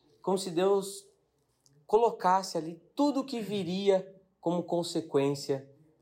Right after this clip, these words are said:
da sua história. Mas isso levaria Jó a passar pelo sofrimento,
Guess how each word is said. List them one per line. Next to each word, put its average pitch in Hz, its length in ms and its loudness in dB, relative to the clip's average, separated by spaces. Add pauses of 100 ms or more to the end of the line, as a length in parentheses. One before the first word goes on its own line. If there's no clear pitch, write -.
(260)
da 139 200 2
sua 143 280 -2
história. 113 520 -8 (1120)
Mas 196 440 -2
isso 233 360 -4
levaria 160 800 0
Jó 123 580 0 (360)
a 127 160 -2
passar 139 840 0
pelo 160 240 2
sofrimento, 143 1040 -4